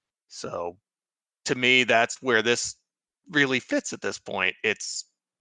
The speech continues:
the company, all the, the, the teenagers who were watching the W W F, Jerry Springer,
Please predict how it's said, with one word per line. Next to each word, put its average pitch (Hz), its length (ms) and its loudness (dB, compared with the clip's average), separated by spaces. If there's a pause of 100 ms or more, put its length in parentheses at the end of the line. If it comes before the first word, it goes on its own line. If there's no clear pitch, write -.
(160)
the 147 80 -2
company, 131 560 2 (140)
all 135 260 6
the, 139 300 6 (720)
the, 151 140 2
the 135 160 -2
teenagers 156 580 2
who 151 100 -2
were 139 120 2
watching 131 400 2
the 127 280 0 (140)
W 127 220 2
W 123 320 2
F, 139 340 2
Jerry 107 260 -2
Springer, 135 720 -2